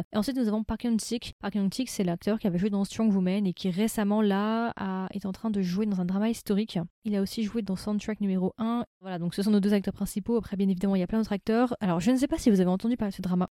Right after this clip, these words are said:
C'est un drama, en fait, qui, euh, se place dans un futur plus ou moins proche. Enfin, du coup, maintenant, c'est notre futur actuel, mais moi, quand je l'avais regardé, c'était dans un, c'était dans le futur. Ça se passe dans un monde après covid.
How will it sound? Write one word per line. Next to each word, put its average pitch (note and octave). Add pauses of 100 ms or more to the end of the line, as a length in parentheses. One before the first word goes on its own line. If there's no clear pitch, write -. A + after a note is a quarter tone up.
C'est A#3+
un A3+
drama, A3
en B3+
fait, -
qui, A#3+
euh, G3
se -
place G#3+
dans G3+
un A3
futur A3
plus A3+
ou A3+
moins G#3+
proche. A3
Enfin, G3+
du F#3+
coup, A#3
maintenant, G#3
c'est -
notre F#3
futur F#3+
actuel, F#3+
mais F#3+
moi, F#3+
quand F#3+
je F3
l'avais F#3
regardé, F3
c'était F3
dans E3
un, D#3+
c'était -
dans D#3+
le E3+
futur. G3 (140)
Ça G3+
se -
passe B3
dans A3
un G#3+
monde A#3
après G#3+
covid. G3